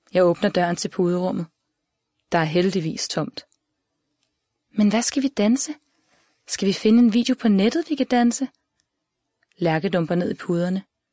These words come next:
"Vi kan også selv finde på en dans," siger jeg. "Okay, Anemone, du skal være fordanser." Lærke er allerede i gang. "Så kunne vi tre komme frem på skift." "Hmm, det lyder godt,"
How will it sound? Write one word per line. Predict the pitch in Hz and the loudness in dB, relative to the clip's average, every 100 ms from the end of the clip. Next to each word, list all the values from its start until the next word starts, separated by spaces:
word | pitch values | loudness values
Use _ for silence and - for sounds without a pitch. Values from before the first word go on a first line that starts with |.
| _ _ _ _ _ _ _ _ - | _ _ _ _ _ _ _ _ -10
"Vi | 180 | -6
kan | 175 | -4
også | 151 - | -4 -4
selv | 151 - 196 349 | -4 0 0 0
finde | - 339 277 | 0 2 2
på | 233 | 2
en | 190 | 0
dans," | - 170 277 - - _ _ _ _ | 0 -4 -4 -10 -12 _ _ _ _
siger | - 180 160 | -4 -2 -2
jeg. | 151 - _ _ _ _ _ _ _ _ _ _ - - - - | -4 -14 _ _ _ _ _ _ _ _ _ _ -20 -18 -10 -4
"Okay, | 359 - 165 - _ _ _ _ _ - | -2 -2 -6 -6 _ _ _ _ _ -2
Anemone, | 175 160 208 269 302 _ _ - | 0 2 4 2 0 _ _ -2
du | 339 | 0
skal | - 370 | 2 0
være | 339 339 | 0 -2
fordanser." | - 170 165 180 170 202 - _ _ _ _ _ | -2 -4 -4 -6 -4 -6 -8 _ _ _ _ _
Lærke | - 160 175 | 0 2 4
er | 175 | 2
allerede | 160 185 175 | 2 2 2
i | 175 | 0
gang. | 165 - - _ _ _ _ _ - | -2 -4 -12 _ _ _ _ _ -6
"Så | - 294 | -4 -2
kunne | 294 214 | 0 2
vi | 294 | 0
tre | - 285 269 | 0 0 0
komme | - 226 | 0 0
frem | 202 - 262 | 0 -2 -2
på | - | -2
skift." | - - 339 - - _ _ _ _ _ _ _ _ - | -2 -2 -4 -8 -18 _ _ _ _ _ _ _ _ 0
"Hmm, | 349 269 180 156 _ _ _ _ | 4 4 2 -4 _ _ _ _
det | 349 302 | -2 0
lyder | 208 156 | -2 -4
godt," | - 202 - | 0 0 -2